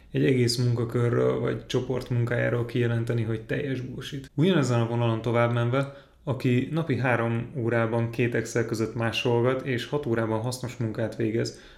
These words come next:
akkor most bullshit munkát végez összességében, vagy se? Hol lehet, ö, ezeket a határokat meghúzni?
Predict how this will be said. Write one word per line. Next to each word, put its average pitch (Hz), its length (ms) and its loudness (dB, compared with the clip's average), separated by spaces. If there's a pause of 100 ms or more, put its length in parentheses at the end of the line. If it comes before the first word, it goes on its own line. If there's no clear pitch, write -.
(120)
akkor 120 360 -2
most 117 200 -8
bullshit 139 340 0
munkát 165 380 0
végez 139 540 2
összességében, 131 800 -2
vagy 127 100 -4
se? - 280 -10 (880)
Hol 139 180 6
lehet, 127 420 2 (100)
ö, 151 80 -4
ezeket 123 520 0
a 120 100 2
határokat 117 720 0
meghúzni? 151 480 -10